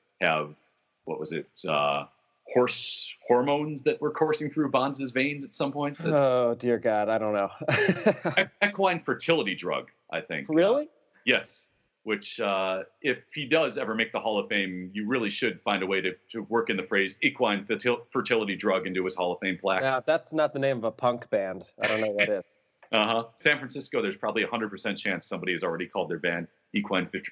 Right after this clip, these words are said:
Speaker 1: fertility drug.
Speaker 2: <laughs> I re-, the only thing more bizarre than that is I remember, uh, Ray Lewis got in trouble for using a substance called deer antler spray.
Speaker 1: Jeez. <laughs>
Speaker 2: Which
Speaker 1: Uh,
Speaker 2: I assume to just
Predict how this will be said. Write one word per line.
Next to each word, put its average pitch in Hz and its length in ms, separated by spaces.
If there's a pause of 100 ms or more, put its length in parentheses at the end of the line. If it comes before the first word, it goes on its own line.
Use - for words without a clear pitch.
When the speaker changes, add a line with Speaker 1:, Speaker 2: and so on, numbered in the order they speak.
Speaker 1:
fertility 98 420
drug. 87 300 (180)
Speaker 2:
<laughs> - 880
I 175 140
re-, 190 280
the 190 140
only 220 180
thing 175 420
more 156 220
bizarre 131 400
than 123 140
that 123 220
is 113 100
I 117 80
remember, 113 500
uh, 101 220
Ray 113 240
Lewis 117 560
got 110 160
in 104 100
trouble 110 380
for 107 220
using 110 340
a 104 40
substance 107 520
called 101 400
deer 131 340
antler 101 400
spray. 90 460 (680)
Speaker 1:
Jeez. - 500 (380)
<laughs> - 840
Speaker 2:
Which 165 260
Speaker 1:
Uh, 156 60
Speaker 2:
I 131 160 (160)
assume 160 400
to 127 100
just 127 300